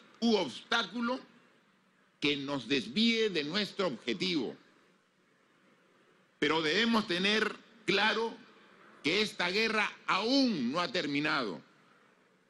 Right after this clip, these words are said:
Esta lucha continúa y debe ser hasta el final, hasta derrotar al virus. No podemos perder de vista lo que el mundo está viendo y viviendo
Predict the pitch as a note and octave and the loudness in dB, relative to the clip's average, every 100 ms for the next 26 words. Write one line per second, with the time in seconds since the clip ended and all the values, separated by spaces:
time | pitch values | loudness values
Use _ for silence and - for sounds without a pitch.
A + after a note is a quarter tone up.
0 | _ G#3 G#3 G#3+ G3 A#3 - A3+ F#3+ E3+ | _ -2 -2 -2 0 0 2 0 0 -2
1 | D3+ D#3 G3 B3 B3+ G#3 G3+ A3+ G3+ G#3 | 0 0 4 6 6 4 0 2 0 0
2 | A#3+ A3 - D3 C#3 E3 C3+ - B2 F#3+ | 0 -2 -4 -4 -4 -4 -4 0 0 2
3 | F3+ F#2+ - - _ _ _ _ _ _ | 0 -4 -8 -20 _ _ _ _ _ _
4 | - D3 C#3+ D#3+ D#3 C#3+ C3+ A3+ A#3 F3+ | -4 -4 -2 -2 -2 -4 -2 0 0 0
5 | F3+ F#3 A#2+ F2 - _ _ _ _ _ | 0 -2 -2 -8 -14 _ _ _ _ _
6 | _ - F#3+ B3 A#3 G#3 A3+ A#3+ A3+ G3+ | _ -4 0 0 2 2 2 2 2 0
7 | - D#3 F3+ G#3+ F#3 F3+ A#3 F3+ - G#3+ | -2 -2 0 0 2 2 2 0 -2 -2
8 | F#3 - - - - - - D3 E3+ E3+ | -4 -10 -20 -20 -20 -14 0 2 2 2
9 | E3+ E3 F3+ C4 B3+ A#3 G3 - G#3 G3 | 0 2 2 4 4 2 0 0 0 0
10 | A#3+ A#3+ A3 A#3 A#3 - - _ _ F3+ | -2 -2 -4 -4 -6 -12 -20 _ _ -4
11 | E3+ F3 G#3+ C4 B3 E3+ B2+ | 0 2 4 4 4 2 -2